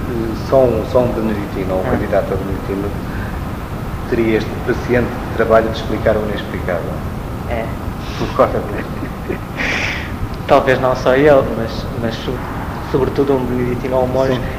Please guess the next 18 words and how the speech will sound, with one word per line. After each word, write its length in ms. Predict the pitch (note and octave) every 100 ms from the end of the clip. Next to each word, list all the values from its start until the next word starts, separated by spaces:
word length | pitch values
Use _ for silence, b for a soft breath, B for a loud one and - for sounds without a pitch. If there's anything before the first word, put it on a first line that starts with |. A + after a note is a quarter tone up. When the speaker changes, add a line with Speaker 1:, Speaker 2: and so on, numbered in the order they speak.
| B
Speaker 2:
é 20 | -
chamado 380 | C3+ B2 A#2+
a 40 | A#2+
isso. 260 | A2+ -
De 60 | -
facto, 300 | B2 A#2 -
o 40 | B2+
monge 180 | B2 B2
é 80 | A#2+
chamado 280 | - B2+ B2
a 20 | B2
explicar 440 | - B2 B2+ B2+
o 20 |
inex-, 240 | B2 A#2 -
o 80 | B2+
inexplicável. 600 | B2 A#2+ - B2+ C3 A#2 - - B B B B - C3
E, 420 | B2 A#2+ A#2 A2+ A2+ A2 - - - - -
e 40 | -